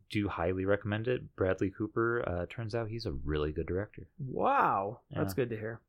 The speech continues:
Speaker 1: And this is a remake of a movie.
Speaker 2: I mean, it looked good.
Speaker 1: Yeah.
Speaker 2: And, and I, I'm glad to hear this.
Speaker 1: It,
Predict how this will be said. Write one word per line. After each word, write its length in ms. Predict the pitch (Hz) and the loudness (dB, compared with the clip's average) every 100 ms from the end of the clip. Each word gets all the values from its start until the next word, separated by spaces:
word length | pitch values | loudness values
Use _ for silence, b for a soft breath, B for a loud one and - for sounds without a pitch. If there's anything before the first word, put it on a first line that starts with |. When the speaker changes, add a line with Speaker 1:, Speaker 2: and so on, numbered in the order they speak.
| _ | _
Speaker 1:
And 140 | 101 113 | -2 0
this 160 | - | 0
is 100 | 180 | 0
a 100 | 190 | -2
remake 400 | 160 240 302 - | -2 -4 -4 0
of 120 | 110 | 0
a 60 | 104 | 2
movie. 360 | 87 80 73 69 | 0 0 0 4
Speaker 2:
I 40 | |
mean, 180 | 185 226 | 6 6
it 100 | 240 | 4
looked 320 | 190 214 - - - | 6 4 2 -16 -2
good. 480 | 147 170 107 - 127 - - _ - | 6 6 6 0 -8 -12 -20 _ -2
Speaker 1:
Yeah. 80 | 127 | 0
Speaker 2:
And, 180 | 156 - | 0 -2
and 360 | 127 123 117 113 | -4 -4 -4 -4
I, 120 | 117 120 - - | -4 -4 -8 -8
I'm 180 | 120 120 | -6 -4
glad 260 | 120 127 135 | 0 0 0
to 80 | 113 | -4
hear 240 | - 127 | -4 -6
this. 400 | - - - - _ _ - | -6 -10 -14 -20 _ _ -12
Speaker 1:
It, 160 | 92 | -12